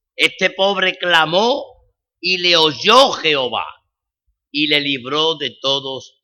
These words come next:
sus temores". Qué alegría saber, hermano, que los ojos del Señor están sobre lo justo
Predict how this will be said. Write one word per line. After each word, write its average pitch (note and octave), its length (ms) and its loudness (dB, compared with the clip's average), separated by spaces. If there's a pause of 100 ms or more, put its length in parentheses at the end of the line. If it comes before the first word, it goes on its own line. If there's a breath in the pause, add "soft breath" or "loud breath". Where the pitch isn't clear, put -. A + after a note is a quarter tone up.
(100)
sus - 480 -18
temores". G2+ 720 -12 (1800)
Qué C#3+ 120 0
alegría F3 560 2
saber, D3 440 2
hermano, C3 680 0 (680)
que C3+ 100 0
los C3+ 240 0
ojos D#3+ 480 0
del D#3 200 2
Señor D3+ 460 0
están D#3 480 -2
sobre D3+ 380 -2
lo C#3 100 0
justo C3+ 760 -8